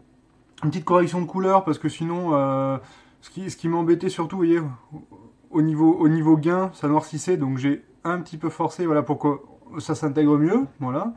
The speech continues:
Et après, j'ai, bon, au lieu de mettre la rotation, cette fois-ci, j'ai mis un, un implode parce que j'avais en-, envie de faire quelque chose, vous voyez, plus re-, de resserrer les fissures, en fait. Puisque si je le,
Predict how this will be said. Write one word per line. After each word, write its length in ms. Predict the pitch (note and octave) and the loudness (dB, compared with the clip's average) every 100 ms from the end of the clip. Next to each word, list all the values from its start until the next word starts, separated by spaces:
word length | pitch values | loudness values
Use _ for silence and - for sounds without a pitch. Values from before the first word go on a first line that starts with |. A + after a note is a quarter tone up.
| - | 6
Et 280 | D#3+ E3+ | 10 10
après, 240 | E3+ - A3+ | 8 6 4
j'ai, 340 | F3+ F#3 F3 | 4 4 6
bon, 180 | D#3 E3+ | 6 4
au 40 | |
lieu 100 | E3+ | 2
de 40 | E3+ | 2
mettre 300 | F3 - D#3+ | 0 2 6
la 80 | D#3 | 6
rotation, 400 | D3+ D3+ D3 G3 | 6 2 -2 -2
cette 160 | E3+ | -2
fois-ci, 280 | D3+ C#3+ F#3 | 0 0 0
j'ai 140 | E3 | 2
mis 180 | D3+ D#3 | 4 6
un, 240 | D3+ C#3+ C#3 | 6 4 2
un 260 | C#3 C3+ | 0 2
implode 560 | D3 C#3+ D3 D3+ E3+ D3+ - - - | 2 2 4 6 6 0 -6 -20 -12
parce 140 | C#3 - | -12 0
que 120 | D3+ | 4
j'avais 260 | D3 C#3+ | 4 6
en-, 60 | D3+ D3 D3 D3 | 6 6 4 0
envie 260 | D3+ D3 F3 | -2 -2 0
de 120 | D#3 | 0
faire 220 | D3 D#3 | 0 -4
quelque 260 | - C3+ D3 | -4 0 0
chose, 320 | - F3 D#3+ B2 - - _ _ - | 0 -2 -2 -6 -12 -20 _ _ -4
vous 60 | |
voyez, 240 | C3+ D#3 D#3 _ _ _ _ _ - - _ _ | 2 2 0 _ _ _ _ _ -20 -20 _ _
plus 220 | - D3+ | -16 -8
re-, 200 | C#3 D#3 | 0 0
de 100 | C#3+ | 4
resserrer 540 | C#3+ D3 D3 D#3+ D3 D#3 | 6 6 6 4 4 4
les 80 | D3 | 2
fissures, 440 | - B2 D3+ C#3 | -2 -6 -2 -2
en 100 | A#2+ | -2
fait. 300 | A#2 A#2+ - _ _ - _ _ - - | -6 -10 -12 _ _ -20 _ _ -20 -16
Puisque 280 | - B2+ - C#3+ C3+ B2+ - _ - | -10 -4 2 2 2 -2 -8 _ -20
si 260 | - E3 | -10 -4
je 140 | D3+ D#3 | 4 6
le, 840 | D3+ D3 C#3 C3+ C3+ C3 B2+ B2 | 8 6 6 2 0 0 -2 -6